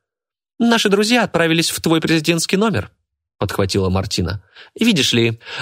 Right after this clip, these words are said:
ваш обожаемый пришелец боится золота,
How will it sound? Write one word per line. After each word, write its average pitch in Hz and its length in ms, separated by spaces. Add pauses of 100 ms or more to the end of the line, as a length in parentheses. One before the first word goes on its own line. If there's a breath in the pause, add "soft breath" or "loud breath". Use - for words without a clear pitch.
ваш 147 520
обожаемый 127 760
пришелец 113 800 (200 loud breath)
боится 143 440
золота, - 560